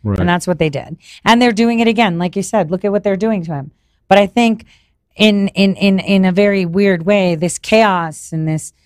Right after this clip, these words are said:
Speaker 2: controlled chaos that we're seeing is almost necessary. So that way it gets so stupid that people are just like, "I, I think I've had enough. I'm gonna stop now."
Speaker 1: Tori, you've been talking about some of the stuff.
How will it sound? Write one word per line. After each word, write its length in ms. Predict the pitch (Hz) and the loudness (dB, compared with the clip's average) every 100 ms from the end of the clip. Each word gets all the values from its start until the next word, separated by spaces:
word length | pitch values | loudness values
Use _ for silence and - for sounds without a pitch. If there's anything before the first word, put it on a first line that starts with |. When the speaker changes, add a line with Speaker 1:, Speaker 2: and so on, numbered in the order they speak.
| - - | -20 -12
Speaker 2:
controlled 480 | - 185 254 254 185 | -8 0 2 2 2
chaos 400 | - 165 147 131 | -4 -2 -2 -2
that 120 | 156 131 | -4 -2
we're 100 | 156 | -4
seeing 380 | - 151 147 - - - | -4 -4 -4 -8 -18 -12
is 120 | 170 196 | -2 2
almost 360 | 220 240 - | 2 2 0
necessary. 840 | 226 240 196 - 156 135 135 - 190 _ _ _ _ _ _ _ | 0 0 -2 -2 -2 -2 -6 -14 -18 _ _ _ _ _ _ _
So 160 | - 190 | -4 2
that 180 | 196 190 | 2 2
way 400 | 190 180 175 - _ _ _ _ - | 0 0 -2 -6 _ _ _ _ -4
it 120 | 190 | 0
gets 240 | 202 170 | 2 0
so 340 | - - 220 262 | -4 2 2 2
stupid 800 | - - 220 233 185 165 151 | -6 -4 0 0 0 -2 0
that 140 | 156 - | -4 -4
people 300 | 185 175 180 | -6 -2 0
are 140 | 170 | -2
just 300 | 151 165 - | -2 -8 -4
like, 360 | 160 156 - - | -2 -2 -6 -4
"I, 180 | 175 180 - | 0 0 -2
I 80 | |
think 240 | 156 180 180 | -4 -4 -2
I've 140 | 185 | -2
had 180 | 185 156 | -2 -4
enough. 420 | 139 123 - _ _ _ _ | -6 -10 -16 _ _ _ _
I'm 160 | 147 156 | -8 -6
gonna 140 | 151 | -6
stop 320 | 151 147 139 127 | -6 -4 -6 -8
now." 280 | 113 151 - _ _ _ _ _ _ _ _ _ _ _ _ _ _ _ _ _ | -16 -16 -18 _ _ _ _ _ _ _ _ _ _ _ _ _ _ _ _ _
Speaker 1:
Tori, 240 | 160 156 | 0 2
you've 220 | 127 165 170 | 2 -2 -2
been 140 | 185 | -4
talking 340 | - 127 147 | -2 -2 -2
about 260 | 127 110 107 | -2 -2 -2
some 140 | 113 | -4
of 60 | 104 | -6
the 60 | 92 | -4
stuff. 200 | 107 | -6